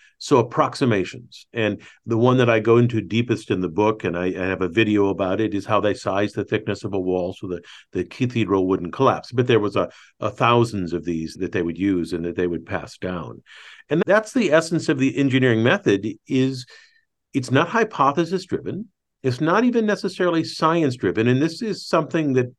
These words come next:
I do find upsets people. It is its own method.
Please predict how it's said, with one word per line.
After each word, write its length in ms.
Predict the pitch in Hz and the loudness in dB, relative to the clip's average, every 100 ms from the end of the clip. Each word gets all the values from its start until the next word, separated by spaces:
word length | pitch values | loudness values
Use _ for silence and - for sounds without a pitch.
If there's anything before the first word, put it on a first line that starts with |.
| - | -2
I 100 | 123 | 2
do 140 | 147 | 2
find 240 | - 135 123 | 2 0 0
upsets 360 | 123 135 107 | 0 0 -2
people. 440 | - 87 - 190 - - _ _ _ _ | -4 -6 -4 -6 -8 -20 _ _ _ _
It 180 | 175 175 | 4 8
is 340 | 190 196 - 123 | 8 6 2 -4
its 180 | 160 - | -2 2
own 300 | 113 156 196 | 4 6 6
method. 400 | 107 - 165 | 4 2 0